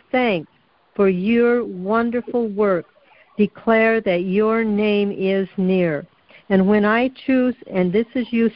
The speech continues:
speaking, Father, when I choose the proper time, I will judge uprightly the earth, and all its inhabitants are di-, um, dissolved.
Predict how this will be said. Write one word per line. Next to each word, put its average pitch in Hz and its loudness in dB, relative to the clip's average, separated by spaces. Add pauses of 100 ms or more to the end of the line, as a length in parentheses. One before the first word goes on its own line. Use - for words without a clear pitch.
speaking, 185 -2
Father, 180 0
when 185 2
I 220 2 (160)
choose 220 2
the 190 -2
proper 208 0
time, 185 0 (280)
I 202 2
will 220 0
judge 196 -2
uprightly 190 -2 (460)
the 202 2
earth, 196 2
and 185 -4
all 202 -4 (100)
its 202 -2
inhabitants 180 0 (600)
are 180 2 (320)
di-, 190 0 (200)
um, 175 2
dissolved. 180 0